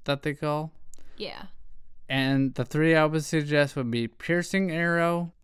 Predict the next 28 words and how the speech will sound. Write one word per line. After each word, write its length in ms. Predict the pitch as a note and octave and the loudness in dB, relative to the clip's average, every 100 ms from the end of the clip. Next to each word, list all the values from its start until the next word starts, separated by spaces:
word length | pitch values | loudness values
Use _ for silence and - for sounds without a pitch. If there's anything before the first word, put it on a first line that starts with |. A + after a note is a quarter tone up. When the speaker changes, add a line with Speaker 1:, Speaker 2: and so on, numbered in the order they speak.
| _ | _
Speaker 1:
Seeking 760 | - - - D#3+ D#3 E3 D#3+ E3 | -18 -10 0 0 0 2 4 4
Arrow, 640 | C#3 C#3+ C#3 C#3+ C#3+ D3 - - - | 2 4 4 2 0 -4 -10 -20 -12
and 260 | B2+ A#2 A2+ | -6 -4 -4
Shadow 500 | - C3+ A#2 G#2 F#2 | 2 2 2 -2 -6
Arrow. 500 | G#2+ G#2 G2+ G#2 A2 _ _ _ _ _ _ - - - - | -8 -8 -10 -12 -16 _ _ _ _ _ _ -20 -20 -16 -2
And 260 | C3 C#3 | 2 4
with 200 | D3 D3 | 4 4
the 80 | - | 0
Piercing 540 | - - D4+ E4 E3+ B2+ | -2 2 2 2 0 0
Arrow, 420 | A2+ A2 C3+ C3+ | 0 -2 -2 -2
if 160 | C#3+ - | -4 0
you 140 | D#3 | 0
can 180 | D#3+ F3 | 2 0
get 280 | D3+ B2 F2 | 0 -2 0
multiple 720 | B2 B2+ E3 F#3+ F3+ - D#3 - | -2 0 0 -2 -4 -8 -12 -10
people 480 | - E3 D#3 C#3 | -6 -4 0 0
in 220 | A2+ A#2+ A#2 | 0 0 0
a 160 | A2 | 0
thirty-foot 600 | A2 C#3 C#3+ C3+ - A#2+ | -2 -2 0 -2 -2 -4
line, 640 | A2+ A#2+ B2 G#2+ G2+ A#2 B2+ _ _ - - - | -2 -2 -2 -4 -6 -6 -8 _ _ -20 -18 -8
it 160 | C3+ | -8
says 440 | - E3 D#3+ D#3+ C#3+ | 0 4 6 4 2
that 300 | C3+ A#2+ A#2+ | 2 4 2
they 120 | B2+ | 2
make 180 | C3+ B2+ | 2 2
a 60 | |
dex 340 | B2+ C#3 C#3+ - | 0 0 -2 -6
save, 640 | - G2+ A2 A#2+ - - | -8 -6 -4 -6 -8 -20